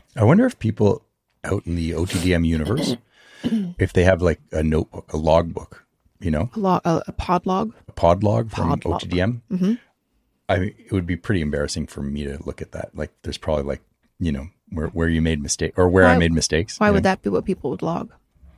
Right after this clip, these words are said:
Speaker 1: That's a good point.
Speaker 2: I would
Speaker 1: That's
Speaker 2: log
Speaker 1: pretty
Speaker 2: things
Speaker 1: vain of, vain of me to be
Speaker 2: <clears throat> It
Speaker 1: thinking
Speaker 2: very,
Speaker 1: that.
Speaker 2: it is because they wanna log what they wanna tell us about
Speaker 1: Yeah, yeah,
Speaker 2: their
Speaker 1: good
Speaker 2: stories.
Speaker 1: point, good point. I was just nervous for a second. I'm like, "I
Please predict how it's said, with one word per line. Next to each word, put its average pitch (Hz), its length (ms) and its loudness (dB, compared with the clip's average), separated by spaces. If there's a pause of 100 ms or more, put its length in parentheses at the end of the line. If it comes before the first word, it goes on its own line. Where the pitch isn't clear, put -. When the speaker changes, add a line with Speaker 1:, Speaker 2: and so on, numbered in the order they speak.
(360)
Speaker 1:
That's 156 180 6
a - 40 0
good 101 140 2
point. - 160 -2
Speaker 2:
I 208 60 6
would 220 60 8
Speaker 1:
That's 214 80 6
Speaker 2:
log 196 80 8
Speaker 1:
pretty 113 160 10
Speaker 2:
things 85 240 6
Speaker 1:
vain 87 80 2
of, - 60 -8 (200)
vain 98 320 4
of 80 120 2
me - 180 6
to 73 80 -2
be - 120 2
Speaker 2:
<clears throat> - 40 6
It 175 60 0
Speaker 1:
thinking 190 120 0
Speaker 2:
very, 180 200 2
Speaker 1:
that. - 120 -4
Speaker 2:
it - 80 0
is 175 180 4
because 185 300 0
they 190 100 4
wanna 190 320 0
log 170 380 0
what - 180 -4
they 170 240 2
wanna 139 160 -4
tell - 240 -6
us - 220 -10
about - 60 -20 (120)
Speaker 1:
Yeah, 85 120 8
yeah, 78 60 2
Speaker 2:
their 76 100 2
Speaker 1:
good - 100 -2
Speaker 2:
stories. 80 220 -2
Speaker 1:
point, - 220 -8
good 87 120 -8
point. - 160 -14 (340)
I 92 100 6
was 95 100 8
just 87 180 2
nervous 80 240 2
for - 120 -4
a - 40 -6
second. 78 260 -8
I'm 76 60 -2
like, 73 200 -6
"I - 40 -12